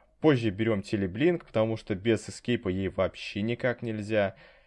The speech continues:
Оберег повелителя качаем, потом себе Х П-шкой разгоняем. Дальше начинаем набирать себе броню. Броня у нас закаленная пластина. Там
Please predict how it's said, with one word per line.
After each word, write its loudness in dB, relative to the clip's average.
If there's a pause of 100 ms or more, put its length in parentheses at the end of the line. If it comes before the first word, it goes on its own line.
(240)
Оберег 2
повелителя -2
качаем, 0
потом -2
себе -6
Х -6
П-шкой -2
разгоняем. -2
Дальше 0
начинаем -4
набирать 0
себе -2 (100)
броню. 0
Броня 0
у -2
нас -2
закаленная -4
пластина. -2 (380)
Там 4